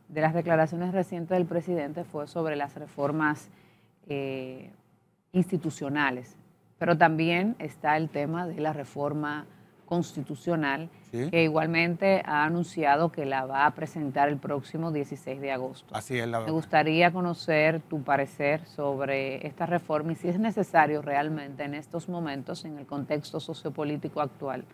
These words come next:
Speaker 1: una modificación constitucional.
Speaker 2: Mira, eh,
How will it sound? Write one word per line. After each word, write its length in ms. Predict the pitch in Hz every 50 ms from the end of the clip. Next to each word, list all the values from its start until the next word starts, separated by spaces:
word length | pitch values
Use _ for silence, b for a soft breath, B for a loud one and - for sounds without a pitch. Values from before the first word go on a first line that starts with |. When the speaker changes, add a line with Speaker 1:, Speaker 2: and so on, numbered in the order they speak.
| b b b b b b b b _
Speaker 1:
una 180 | - 156 165 160
modificación 680 | 165 160 151 151 - - - - 139 - - - 143
constitucional. 720 | - 147 135 - - 127 - - - - 127 147 151 147 139 - - _ _ _ _ _ _ _
Speaker 2:
Mira, 480 | - 190 226 226 165 123 107 92 92 - _ _ _ _ _ _ _ _ _ _ _ 127 131
eh, 300 | 139 135 135 135 131 143